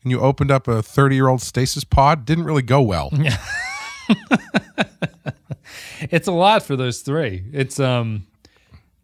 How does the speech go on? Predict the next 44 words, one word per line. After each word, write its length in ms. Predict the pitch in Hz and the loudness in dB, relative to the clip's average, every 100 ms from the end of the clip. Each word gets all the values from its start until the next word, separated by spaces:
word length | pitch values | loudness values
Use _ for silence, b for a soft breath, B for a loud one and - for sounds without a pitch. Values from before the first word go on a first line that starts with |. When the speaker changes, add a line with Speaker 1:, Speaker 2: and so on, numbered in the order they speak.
| _ | _
Speaker 2:
I 100 | 135 | 0
don't, 120 | 170 180 | 2 4
I 100 | 151 | 2
don't 140 | 160 | 2
know 80 | 160 | 2
if 80 | 139 | 2
they, 100 | 143 | 0
I 60 | 139 | 2
don't 160 | 156 | 2
think 140 | 170 127 | 0 0
the 100 | 123 | 0
episode 300 | - 123 117 | 0 -2 -2
implies 340 | 110 123 113 | 0 0 0
that 140 | 113 | -2
there 160 | 120 113 | -2 0
are 60 | 110 | 0
more 220 | 113 110 | 0 0
stasis 460 | - 123 113 117 | -2 -2 -2 -4
pods 380 | - 113 104 92 | -4 -2 -2 -4
down 320 | 107 110 117 110 | -2 2 2 2
there 240 | 101 92 | -2 -2
or 40 | 104 | -2
anything. 440 | 101 92 104 101 | -4 -4 -4 -4
I 40 | |
think 200 | 92 135 | -4 -2
'cause 140 | 120 147 | 0 0
they, 120 | 143 | -2
it's 720 | 127 131 117 - _ _ - | 0 0 -2 -6 _ _ 0
a 40 | 240 | 2
little 80 | 190 | 4
bit 120 | 151 | 2
confusing. 540 | 139 - 123 104 110 | 0 -2 -2 -2 -2
They 100 | 117 | 0
say 220 | 135 185 175 | 0 2 2
that 140 | 143 | 0
the 80 | 117 | -4
planet 320 | 139 135 120 | -2 0 2
had 140 | 120 | 0
four 260 | 104 135 127 | 0 0 2
hundred 260 | 131 117 110 | 2 0 0
thousand 420 | 117 117 113 107 | 2 2 0 -4
people 480 | - 117 135 123 - | -2 0 0 0 -2
on 200 | 131 135 | 0 2
it, 260 | 139 156 _ | 2 0 _